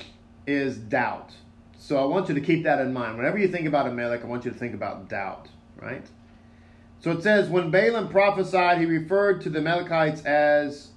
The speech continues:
Reshit Goyim, the first among nations." It says, "This title befits them as they were the first to attack the Jewish people, and they were also the first nation to be eliminated by the Jewish people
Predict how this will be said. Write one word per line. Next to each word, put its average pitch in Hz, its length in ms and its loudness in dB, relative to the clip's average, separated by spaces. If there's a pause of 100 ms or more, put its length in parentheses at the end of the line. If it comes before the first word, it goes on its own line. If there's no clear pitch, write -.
(120)
Reshit 135 1000 -4
Goyim, 139 600 -2 (680)
the 120 100 -6
first 175 460 0
among 151 220 -2
nations." 135 640 -4 (560)
It - 40 -20
says, 139 160 -4
"This 175 240 2
title 175 320 2
befits 151 560 0
them 151 300 -2
as 139 140 -2
they 156 120 0
were 151 140 0
the 135 100 -2
first 175 400 0
to 160 120 -2
attack 151 280 0
the 135 60 -6
Jewish 131 280 -4
people, 208 560 -2 (540)
and 202 220 0
they 196 80 6
were 190 100 6
also 190 300 2
the 156 100 -2
first 175 360 -2
nation 160 320 -2
to 151 80 0
be 147 120 0
eliminated 143 580 -2
by 113 120 -2
the 110 80 -8
Jewish 110 340 -8
people 120 400 -6